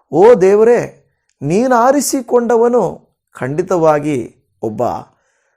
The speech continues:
ಸೈನ್ಯಾಧಿಕಾರಿಯಾಗಿರ್ತಾನೆ, ಇಲ್ಲವೇ ಬಲಸ್ಥನಾಗಿರುತ್ತಾನೆ,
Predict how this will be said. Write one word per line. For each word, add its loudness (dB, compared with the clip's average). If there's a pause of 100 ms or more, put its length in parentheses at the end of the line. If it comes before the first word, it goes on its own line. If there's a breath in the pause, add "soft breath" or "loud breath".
(220)
ಸೈನ್ಯಾಧಿಕಾರಿಯಾಗಿರ್ತಾನೆ, -4 (180)
ಇಲ್ಲವೇ -2 (160)
ಬಲಸ್ಥನಾಗಿರುತ್ತಾನೆ, -8